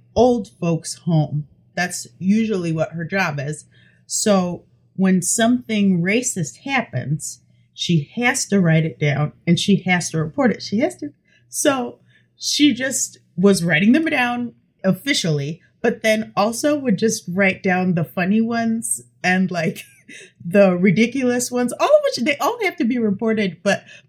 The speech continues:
then it just became, "Oh my God, there are so many stories." And I didn't even know she had been keeping journals of it.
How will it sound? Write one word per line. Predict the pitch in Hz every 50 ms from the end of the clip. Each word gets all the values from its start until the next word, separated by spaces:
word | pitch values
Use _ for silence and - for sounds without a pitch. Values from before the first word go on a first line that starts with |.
| _ _ _
then | 277 302 294 294
it | 226 - -
just | 190 196 - - -
became, | 190 175 - - 190 175 175 170 175 170 170 - _ _ _ _ _ -
"Oh | 233 254 311
my | 381 440 453 359 208
God, | 175 139 - 165 180 226 247 208 160 151
there | 147 170 175 180 170
are | 160
so | - - - - 190 180 175
many | 180 175 170 170 165 147
stories." | - - - 175 175 180 196 220 233 269 277 277 - - - - - - - - - _ _ -
And | 220 220 220 220 214 214 202 - - - _ _ _ _ -
I | - 226 269 349 480
didn't | 466 330 226 202 185
even | 180 156 165 165 160
know | 165 160 160
she | 156 - - 175 160
had | 170 160 151 143 -
been | 147 143 131 139 135 -
keeping | - 175 175 - - 190 147 147 147 143 - _ _ _ _ _ _ 170
journals | 156 180 220 427 494 640 622 508 311 170
of | 175 156 160 170
it. | 214 208 208 - - - - -